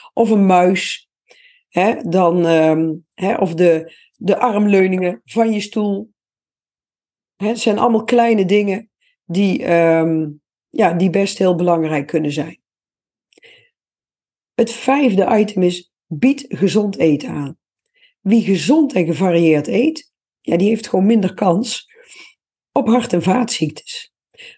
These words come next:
Maar ook op de korte termijn boek je winst. Want je voelt je vaak meestal fitter na een salade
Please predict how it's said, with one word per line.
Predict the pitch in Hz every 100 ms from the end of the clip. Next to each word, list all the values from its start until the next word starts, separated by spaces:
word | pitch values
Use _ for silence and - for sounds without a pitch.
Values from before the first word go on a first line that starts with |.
| _
Maar | 214 - -
ook | 294 294
op | 180 165
de | 185
korte | - 254 -
termijn | 196 208 208 185
boek | 196 180
je | 180
winst. | 170 143 - - - - _
Want | 202 196
je | 190
voelt | - 320 320
je | 190
vaak | 185 180 -
meestal | 202 180 - 143
fitter | - - 285 190
na | 175 160
een | 143
salade | - 180 160 220 247 240 277